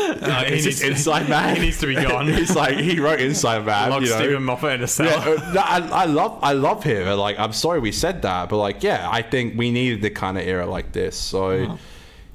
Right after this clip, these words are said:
Speaker 2: yeah, and you're right though. It does look, it does look very pretty.
Speaker 1: Instantly refreshing, like, visually.
Speaker 2: Completely different.
Speaker 1: And I,
Speaker 2: Completely
Speaker 1: and I think
Speaker 2: different.
Speaker 1: sound-wise, I, I, I think,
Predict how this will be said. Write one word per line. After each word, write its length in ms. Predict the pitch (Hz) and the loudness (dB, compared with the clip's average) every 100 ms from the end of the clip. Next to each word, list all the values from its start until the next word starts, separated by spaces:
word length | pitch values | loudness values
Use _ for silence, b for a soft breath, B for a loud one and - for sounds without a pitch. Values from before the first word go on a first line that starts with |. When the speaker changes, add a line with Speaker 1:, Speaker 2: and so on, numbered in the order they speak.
| - | -20
Speaker 2:
yeah, 440 | - 113 170 156 104 | -10 -2 0 0 0
and 240 | 110 - | -2 0
you're 140 | 180 214 | 0 2
right 180 | 135 | 0
though. 140 | 110 113 | 0 0
It 160 | 113 | 0
does 260 | 160 151 - | 0 0 0
look, 420 | 120 104 98 - - - - - - - - - - | 0 0 -2 -8 -18 -20 -20 -20 -20 -20 -20 -20 -8
it 120 | 120 156 | -4 -2
does 200 | 202 131 | -2 -2
look 100 | 98 | -4
very 200 | 98 90 | -4 -4
pretty. 380 | - 78 76 - - - | -8 -10 -12 -16 -20 -6
Speaker 1:
Instantly 380 | 156 151 151 131 | -4 -2 -2 -2
refreshing, 460 | 110 110 120 - - | -2 -2 -4 -4 -8
like, 180 | 175 - | -10 -4
visually. 480 | 107 101 104 - - B B B B - | -6 -4 -10 -12 -14 B B B B -12
Speaker 2:
Completely 340 | 120 131 92 | -6 -4 -4
different. 320 | 90 - - - - - | -6 -10 -14 -16 -20 -8
Speaker 1:
And 140 | 151 165 | -4 -2
I, 20 | |
Speaker 2:
Completely 100 | 170 | 0
Speaker 1:
and 80 | 202 | 0
I 40 | 226 | 0
think 160 | 302 | -2
Speaker 2:
different. 20 | 233 | -2
Speaker 1:
sound-wise, 680 | 175 214 170 120 120 120 139 | -2 0 0 -2 -4 -6 -4
I, 120 | 135 | 0
I, 300 | 147 160 190 | 0 0 0
I 20 | |
think, 400 | 190 240 156 - | 0 -2 -4 -8